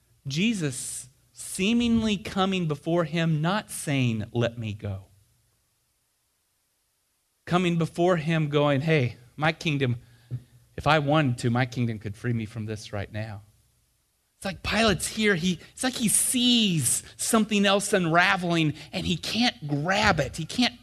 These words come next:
figure out how to fix it. And he's powerless, and he loses.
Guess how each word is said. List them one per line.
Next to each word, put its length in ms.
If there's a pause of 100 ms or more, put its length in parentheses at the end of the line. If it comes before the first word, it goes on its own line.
(140)
figure 320
out 260
how 140
to 140 (280)
fix 320
it. 220 (1000)
And 60
he's 220
powerless, 1040 (720)
and 100
he 140
loses. 840